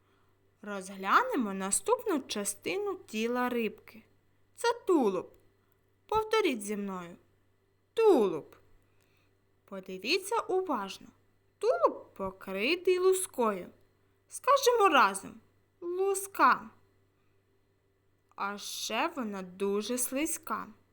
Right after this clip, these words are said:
Ще у рибки є плавці. Повторіть зі мною. Плавці. Плавців у рибки багато чи він один?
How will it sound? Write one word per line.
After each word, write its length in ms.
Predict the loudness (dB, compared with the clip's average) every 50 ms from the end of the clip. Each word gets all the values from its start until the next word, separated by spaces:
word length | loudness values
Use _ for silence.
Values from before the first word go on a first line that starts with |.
| _ _ _ _ _ _ _ _ _ _ _ _ _ _ _ _ _ _ _ _ _ _ _ _ _ _ _ _ -12
Ще 400 | -10 -2 2 4 4 4 2 0
у 180 | -2 -2 0 0
рибки 420 | 0 0 0 0 -2 -4 -4 -4
є 360 | -4 -4 -6 -6 -4 -4 -4
плавці. 880 | -6 -6 -6 -2 -2 -2 -2 -2 -6 -14 -8 -8 -6 -6 -6 -8 -8 -12 _ _ _ _ _ _ _ _ _ _ _ _ _ _ _ _ _ _ _ _ _ _ _ _ _ _ _ _ _ -2
Повторіть 680 | -2 -2 -2 -2 -4 -2 0 2 2 2 2 2 -2
зі 120 | -4 -4 -2
мною. 360 | -2 0 0 0 -2 -2 -6 -12 _ _ _ _ _ _ _ _ _ _ _ _ _ _ _
Плавці. 1160 | -18 -18 -16 -14 -10 -4 0 2 2 2 0 -2 -14 _ _ -14 -6 -6 -4 -4 -4 -6 -8 -12 _ _ _ _ _ _ _ _ _ _ _ _ _ _ _ _ _ _ _ _ _ _ _ -14
Плавців 760 | -8 -4 -4 -4 -4 -4 -10 _ -18 -16 -10 -6 -6 -6 -6 -8
у 180 | -8 -6 -4 -2
рибки 480 | -2 -2 -2 -4 -6 _ -20 -20 -20 -18
багато 880 | -18 -12 -4 0 0 0 0 0 2 4 4 4 4 2 -2 -4 -4 -4 -14 -14
чи 220 | -12 -10 -10 -10
він 280 | -8 -6 -6 -6 -6 -8 -8 -4
один? 460 | -4 -4 -2 0 -2 -2 -2 -2